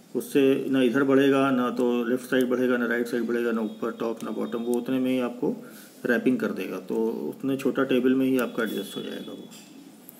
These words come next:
है ना। It adjusts the table according to the margin sets on a window। विंडो मतलब वो आपका screen, आपका ये white area।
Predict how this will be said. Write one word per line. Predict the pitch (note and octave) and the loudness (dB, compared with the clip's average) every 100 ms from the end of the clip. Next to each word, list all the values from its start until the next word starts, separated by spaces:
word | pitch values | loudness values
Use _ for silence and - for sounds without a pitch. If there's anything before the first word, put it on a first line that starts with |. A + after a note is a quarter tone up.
| - - - | -20 -20 -8
है | C3+ | -2
ना। | G3+ C#3 | 0 2
It | C3 | 2
adjusts | C3 A#2 C#3+ D3 | 4 4 2 4
the | C#3 | 4
table | C3+ B2 C3+ | 4 6 6
according | C3 A#2 B2 B2+ | 4 2 2 0
to | |
the | A#2 C3 | 0 0
margin | A#2+ A2 A2+ B2 | 0 0 -2 -4
sets | A#2 G2 | -4 -6
on | A2 | -6
a | A2+ | -6
window। | A2+ F#2+ - - - - | -4 -6 -8 -12 -18 -6
विंडो | B2 B2+ | 0 2
मतलब | C3 B2+ B2 | 2 2 2
वो | |
आपका | B2+ B2 B2 | 0 -2 -4
screen, | - C3 G#2+ G#2 | -4 -4 -2 -4
आपका | G#2 - A#2 A2+ | -8 -6 -4 0
ये | G#2+ G2+ G#2 | 0 -2 -4
white | A2 A2+ | -2 -2
area। | G#2 - | -4 -6